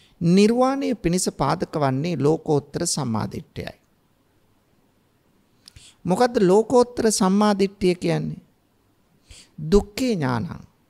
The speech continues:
දුක්ඛ සමුදය ඥානං, දුක්ඛ නිරෝධේ ඥානං, දුක්ඛ නිරෝධ ගාමිනී පටිපදාය ඥානං.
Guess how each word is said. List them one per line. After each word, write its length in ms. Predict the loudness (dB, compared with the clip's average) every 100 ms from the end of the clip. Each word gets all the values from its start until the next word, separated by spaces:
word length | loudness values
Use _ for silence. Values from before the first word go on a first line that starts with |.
| _ _ _ _ _ _ -4
දුක්ඛ 240 | -2 -2
සමුදය 460 | 0 0 0 0 0
ඥානං, 500 | 0 -2 -6 -10 -14 _ _ _ _ _ _ _
දුක්ඛ 340 | 0 0 2 0
නිරෝධේ 540 | 2 0 0 -2 -4
ඥානං, 340 | -4 -8 -12 -16 -20 _ _ _ _ _
දුක්ඛ 360 | -2 0 0 0
නිරෝධ 440 | 0 2 0 -2
ගාමිනී 520 | -4 -2 -2 -2 -2 -4
පටිපදාය 680 | -6 -8 -8 -10 -8 -8 -10
ඥානං. 360 | -14 -16 -18